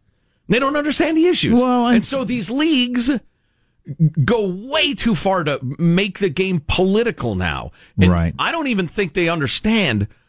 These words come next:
Speaker 1: If I were to tell, uh, how many N B A owners know that the organization Black Lives Matter was founded by Marxists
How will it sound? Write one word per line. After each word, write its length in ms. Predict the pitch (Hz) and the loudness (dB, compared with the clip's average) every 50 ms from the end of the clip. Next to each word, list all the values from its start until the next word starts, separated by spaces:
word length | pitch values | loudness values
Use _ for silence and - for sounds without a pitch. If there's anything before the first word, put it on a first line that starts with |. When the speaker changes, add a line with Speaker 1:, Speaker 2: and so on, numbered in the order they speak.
| _ _ _ _ _ - - - | _ _ _ _ _ -16 -4 -2
Speaker 1:
If 180 | 214 220 - | -2 0 0
I 140 | 254 269 294 | 0 -2 0
were 220 | 294 269 233 202 | 0 0 0 -2
to 180 | 151 - - 190 | -2 -2 -2 -2
tell, 480 | - - - 165 165 151 143 139 131 123 | -2 -2 -2 0 0 0 0 0 0 -2
uh, 260 | 113 143 135 143 151 - | -2 -2 -2 -2 -4 -4
how 160 | - 185 262 | -2 -2 0
many 240 | 302 311 294 262 196 | 0 2 0 0 0
N 140 | - 196 165 | 0 2 2
B 340 | 170 175 165 156 151 143 139 | 4 2 2 2 2 2 0
A 60 | 95 | 0
owners 420 | 131 139 131 120 113 101 95 90 | 0 0 0 0 0 -2 0 2
know 420 | 110 110 117 127 120 110 98 90 92 | 2 2 2 2 0 0 0 -2 -2
that 240 | 90 107 98 98 - - | -2 -2 -4 -4 -6 -4
the 240 | 98 110 113 107 - | -2 -2 -2 0 0
organization 640 | 151 180 202 160 175 151 117 123 127 123 - 123 101 | -2 -2 0 0 -2 -2 -2 -2 -2 -2 -2 -2 -2
Black 240 | 117 110 104 98 | -2 -2 -2 -2
Lives 220 | - 95 90 85 - | -4 -4 -4 -4 -2
Matter 220 | 101 87 85 87 | -2 -2 0 0
was 120 | 85 82 - | -2 -2 -2
founded 320 | - 104 95 92 95 87 | -2 0 2 2 2 2
by 120 | 92 95 | 0 0
Marxists 560 | 90 92 92 92 - - 95 92 - - - | 0 0 0 0 -2 -2 -2 -4 -4 -6 -8